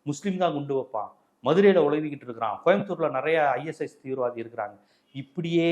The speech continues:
பதிவு செஞ்சு, பதிவு செஞ்சு இந்த நாட்டுக்காக உயிர் தியாகம் செய்திருந்தால் கூட அவர்கள் "நீ முஸ்லீம் தானே?" அப்படின்னு அவங்க அதுக்கப்புறமும் தீக்குளிச்சு நிரூபிக்க வேண்டியது இருக்கு. ஒரு இந்து இருக்கக்கூடிய ஒரு இயல்பான மனநிலையில் ஒரு முஸ்லீம்ங்க இருக்க முடியாது.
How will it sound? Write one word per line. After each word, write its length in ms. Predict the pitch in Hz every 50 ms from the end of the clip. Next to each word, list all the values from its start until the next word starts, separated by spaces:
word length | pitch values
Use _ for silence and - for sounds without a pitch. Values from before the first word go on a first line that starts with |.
| 180 196
பதிவு 280 | 190 185 147 143 170 160 -
செஞ்சு, 180 | - 135 131 131 -
பதிவு 260 | 131 123 139 143 135 -
செஞ்சு 260 | 139 123 120 117 117 113 110 _ _ _ _ _ -
இந்த 100 | 113 120 110
நாட்டுக்காக 760 | 110 120 131 165 202 196 - 202 - - 175 165 160 185 180
உயிர் 240 | 156 151 170 190 -
தியாகம் 320 | - 180 165 160 156 156 -
செய்திருந்தால் 520 | 147 139 135 139 135 131 127 120 120 117
கூட 180 | - 165 170 170 143 127 117 - - _ _ _ -
அவர்கள் 340 | - 147 147 143 139 127
"நீ 60 | 123 120
முஸ்லீம் 420 | 123 120 - - 202 208 202 190
தானே?" 180 | 175 156 151 151
அப்படின்னு 320 | 147 131 127 151 175 185 156
அவங்க 140 | 139 131 117 120
அதுக்கப்புறமும் 720 | 131 160 - - 185 185 - 220 247 247 277 294 320 330 311 320 -
தீக்குளிச்சு 440 | 214 220 - 208 196 196 202 185 170
நிரூபிக்க 280 | 156 160 170 156 - 147
வேண்டியது 220 | 135 127 123 113
இருக்கு. 160 | - _ _ _ _ _ _ _ _ _ _ _ _ _ _ _ _ _ _ _ _ -
ஒரு 180 | 147 160 160 160 156
இந்து 320 | 175 214 240 262 254 269 254 240
இருக்கக்கூடிய 540 | 214 196 196 214 202 - - 190 185 180 175 170
ஒரு 100 | 160 151
இயல்பான 460 | 156 180 190 190 190 196 196 202 220
மனநிலையில் 580 | 202 165 156 175 190 185 175 170 170 190 214 202 170
ஒரு 60 | 147
முஸ்லீம்ங்க 420 | 147 135 - 185 180 170 156 135 135
இருக்க 160 | 139 - 165
முடியாது. 300 | 151 - 113 101 -